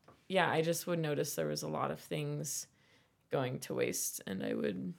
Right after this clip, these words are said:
I would retrieve it. And, um, I think I,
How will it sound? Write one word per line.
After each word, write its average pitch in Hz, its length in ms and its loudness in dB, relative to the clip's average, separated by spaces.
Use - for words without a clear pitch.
I 190 40 -2
would 170 120 4
retrieve 214 440 4
it. 214 420 4
And, 156 420 -6
um, - 460 -8
I 185 80 4
think 208 180 6
I, 220 240 8